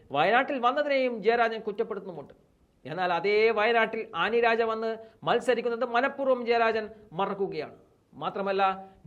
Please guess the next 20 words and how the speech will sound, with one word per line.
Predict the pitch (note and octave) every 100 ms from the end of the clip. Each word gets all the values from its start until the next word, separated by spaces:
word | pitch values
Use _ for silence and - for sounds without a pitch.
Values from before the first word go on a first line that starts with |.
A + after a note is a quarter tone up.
| C3
ബി | C#4 D4
ജെ | D4 C#4
പിയിലേക്ക് | B3+ A#3+ G#3+ A3+ E3+ G3+
ആളുകളെ | C4 B3 A#3 G#3+
റിക്രൂട്ട് | G3 G3 D#4 C4+ C4
ചെയ്യുന്ന | B3 A#3 - G#3
ഏജന്റായി | A#3+ C4+ A#3+ F#3 A2 - _ _ D3
ഇ | G3+
പി | A#3 A3+
ജയരാജൻ | F#3 G#3+ A3+ A3+ G#3+ G3
പ്രവർത്തിക്കുന്നു | F#3 B3 C4 - A#3+ A#3
എന്നുള്ള | A3 A3 G#3+ G#3+ - -
ചില | A3+ G#3 A#3+
ആരോപണങ്ങൾ | C#4+ C#4+ C4+ B3+ B3 A#3+
പ്രതിപക്ഷം | A3 B3 B3 B3 -
ഉയർത്തുന്ന | G#3 C4+ C#4 C4 B3 A3+
സമയത്താണ് | G#3+ C#4+ C#4+ A#3+ D#3 - - _ _ -
ബി | D#3+ A#3+
ജെ | A#3 A#3
പിയുടെ | A#3 A3